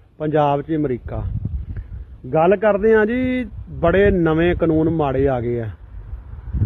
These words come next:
ਚਾਹੇ ਯੂਰਪ ਆ, ਚਾਹੇ ਅਮਰੀਕਾ, ਚਾਹੇ ਇੰਗਲੈਂਡ, ਚਾਹੇ ਕਿਤੇ ਵੀ ਆ, ਸਰਕਾਰਾਂ ਬਹੁਤ ਸਖਤ ਹੋ ਚੁੱਕੀਆਂ। ਤੇ ਅਮਰੀਕਾ ਦਾ ਡੋਨਲਡ ਟਰੰਪ ਜਿਹੜਾ ਨਵਾਂ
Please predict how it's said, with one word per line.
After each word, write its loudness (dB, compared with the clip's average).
ਚਾਹੇ 4
ਯੂਰਪ 4
ਆ, 4
ਚਾਹੇ 2
ਅਮਰੀਕਾ, 0
ਚਾਹੇ 0
ਇੰਗਲੈਂਡ, 0
ਚਾਹੇ -2
ਕਿਤੇ 0
ਵੀ 4
ਆ, 2
ਸਰਕਾਰਾਂ 2
ਬਹੁਤ 4
ਸਖਤ -4
ਹੋ 2
ਚੁੱਕੀਆਂ। 0
ਤੇ 2
ਅਮਰੀਕਾ 4
ਦਾ 4
ਡੋਨਲਡ 2
ਟਰੰਪ -2
ਜਿਹੜਾ 2
ਨਵਾਂ 2